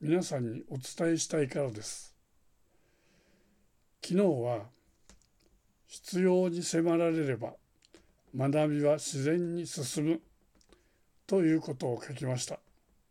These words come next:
毎日こんな風に感じたことを最後に書いています。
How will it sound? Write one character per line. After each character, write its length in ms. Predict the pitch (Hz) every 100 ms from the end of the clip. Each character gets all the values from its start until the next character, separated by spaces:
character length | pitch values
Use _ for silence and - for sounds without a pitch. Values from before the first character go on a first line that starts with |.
| _ _ _ _ _ _ _ _ _ _ _ _ _ _ -
毎 220 | 160 165
日 560 | 143 131 - 139 147 - _ _
こ 160 | - 160
ん 60 | 165
な 80 |
風 220 | 151 175 151
に 160 | 139
感 220 | 127 156
じ 140 | 147 151
た 100 | 156
こ 140 | 170
と 120 | -
を 240 | 143 147 - _ _
最 280 | - 190 208
後 120 | 156
に 140 | 117 110
書 140 | 147
い 80 | 131
て 100 | 120
い 60 |
ま 120 | 107 110
す。 220 | -